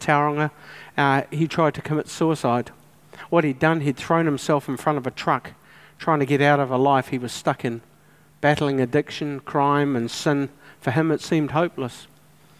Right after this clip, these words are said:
We saved this guy's life, this time anyway. And what I've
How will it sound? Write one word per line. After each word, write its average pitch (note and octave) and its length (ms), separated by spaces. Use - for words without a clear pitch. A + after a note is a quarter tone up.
We D#3+ 120
saved E3 360
this D3 160
guy's D3 340
life, D3+ 380
this - 180
time C3 320
anyway. B2+ 460
And C#3+ 120
what E3 120
I've D3+ 200